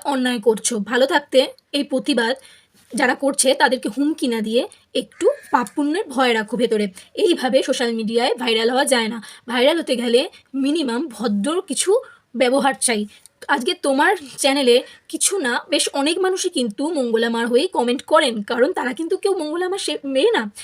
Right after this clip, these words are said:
আহ, কি বলে ওটাকে, কৃষ্ণকালী মায়ের, আহ, এ না, প্রতিবাদ করে না তারা আমাদের মতো।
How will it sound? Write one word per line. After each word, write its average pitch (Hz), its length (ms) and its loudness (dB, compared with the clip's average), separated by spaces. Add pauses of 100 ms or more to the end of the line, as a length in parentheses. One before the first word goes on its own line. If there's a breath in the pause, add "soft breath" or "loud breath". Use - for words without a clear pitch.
(260 loud breath)
আহ, 254 560 2
কি 294 100 0
বলে 294 160 6
ওটাকে, 339 220 0 (100)
কৃষ্ণকালী 320 360 -4
মায়ের, 359 220 0 (280 loud breath)
আহ, 262 220 0 (180)
এ 330 140 2
না, 302 100 2
প্রতিবাদ 320 320 0
করে 269 220 2
না 233 80 -6
তারা 233 160 -2
আমাদের 226 240 -2
মতো। 220 200 -10